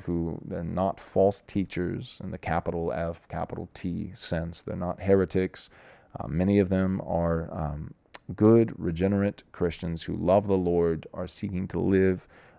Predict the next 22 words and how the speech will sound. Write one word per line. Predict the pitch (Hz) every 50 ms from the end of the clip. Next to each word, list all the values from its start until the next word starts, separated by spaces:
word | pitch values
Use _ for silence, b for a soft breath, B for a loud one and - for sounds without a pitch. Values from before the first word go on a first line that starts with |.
| b -
um, | - - - - -
a | - 80
biblical, | 80 92 92 92 92 95 - - 90 90 87
traditional, | - - 78 80 85 85 - - 90 85 82 82 82
conservative, | - - 82 80 - - - - 98 101 98 95 98 92 95 92 90 90 - - _
you | - 208 -
know, | 85 78 -
life | 82 87 90 95 101 107 101 92 - - -
in | - 78 80
their | 76 - 78
home | 80 - 113 127 127 123 123 120 120 123 113
and, | - - - 71 - -
and | - - - 82 -
in | - 82 82 80 -
every | 104 104 107 110 104 104
other | 104 101 101 95 95 98 - - _ -
aspect. | 90 101 101 - - - 104 98 95 - _ - - _ _ - - - _ _ _ _ _ _ _ _ _ _ - - - -
But | 127 120
there | - 107 104
are | 104
some | 101 - 107 101
problems. | - - 67 - - _ _ -